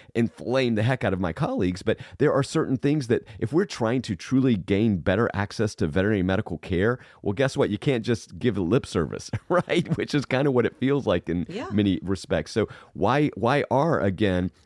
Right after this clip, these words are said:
Speaker 1: n-, nurse practitioners able to go and, and treat my child's ear infection, right?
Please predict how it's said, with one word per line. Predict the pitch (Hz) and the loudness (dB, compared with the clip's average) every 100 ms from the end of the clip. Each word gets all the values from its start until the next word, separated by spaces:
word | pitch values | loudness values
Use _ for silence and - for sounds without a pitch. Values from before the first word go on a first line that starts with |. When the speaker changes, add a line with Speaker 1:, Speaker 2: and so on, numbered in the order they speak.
| - | -4
Speaker 1:
n-, | 95 104 - | 0 2 4
nurse | 110 156 | 2 2
practitioners | - 107 101 107 - 104 107 | -2 -4 -2 -4 -2 -2 0
able | 90 101 | -2 -2
to | 104 107 | -2 -4
go | 87 101 107 | 0 2 4
and, | 98 92 | 2 2
and | 95 | -2
treat | - 127 | -2 -2
my | 90 | 0
child's | 107 120 117 104 95 | -2 0 2 0 -2
ear | - 147 | -2 0
infection, | 208 - 69 - - | 0 -2 -8 -10 -12
right? | - 92 143 | -4 -2 -2